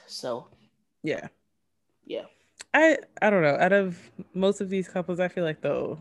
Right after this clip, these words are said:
Speaker 2: they'll work it out. A lot of you, <laughs>
Speaker 1: I hope so.
Speaker 2: shaky
Speaker 1: I think
Speaker 2: territory.
Speaker 1: they, yeah, I think they work it out.
Speaker 2: Yeah.
Speaker 1: 'Cause clear,
Speaker 2: Oof.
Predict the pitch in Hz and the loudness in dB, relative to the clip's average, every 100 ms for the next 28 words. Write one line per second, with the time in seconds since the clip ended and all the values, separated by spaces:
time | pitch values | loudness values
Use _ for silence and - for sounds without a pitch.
0 | 165 160 139 143 - - 87 - 170 202 | -10 -6 -6 -8 -8 -6 -2 0 4 4
1 | 220 180 147 147 - 240 - - 240 254 | 4 2 0 -2 0 2 2 -2 -6 -4
2 | 202 - 196 185 370 156 - 131 - 139 | 0 6 6 6 4 6 4 4 2 0
3 | - - 160 151 - 156 127 - 320 392 | -6 -14 0 4 4 2 -2 -4 -4 -2
4 | 392 339 208 170 127 110 - - - - | -2 -2 -4 -4 -6 -10 -16 -16 -18 -20
5 | _ _ _ _ _ _ _ _ _ _ | _ _ _ _ _ _ _ _ _ _
6 | - - - - 208 208 - 311 | -12 -12 -12 -4 -4 -4 -4 -4